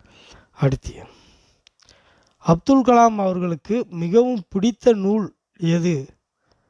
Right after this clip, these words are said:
அப்படின்னு பார்த்தீங்கன்னா, திருக்குறள். பதினேழுக்கு சி ஆன்சர். விளக்குகள் பல தந்த ஒளி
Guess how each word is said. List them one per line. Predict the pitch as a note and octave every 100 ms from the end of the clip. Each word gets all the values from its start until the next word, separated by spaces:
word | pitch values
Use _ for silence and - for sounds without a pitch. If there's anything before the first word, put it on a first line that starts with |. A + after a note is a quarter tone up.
| _ _ -
அப்படின்னு | D3+ D3+ D3 D3+ C#3
பார்த்தீங்கன்னா, | C#3+ C#3 C#3 C3 D3+ A3 - _ _ _ _ _ _ _ _
திருக்குறள். | - F#3 G3 _ C#3+ C#3 C3+ A#2+ A2 - _ _
பதினேழுக்கு | C#3 C3 C#3 C3 C3 F#3+
சி | - - D#3+
ஆன்சர். | C#3 A#2+ B2 - - _ _ _ _ _ _ _ _ _ _ _ _ _ _ _ _ _
விளக்குகள் | E3 A3 B3 B3+ A#3+ B3+ A#3
பல | F#3 F#3
தந்த | G3+ - F#3+ G3+ G#3
ஒளி | D#3+ E3+ F3 C#3+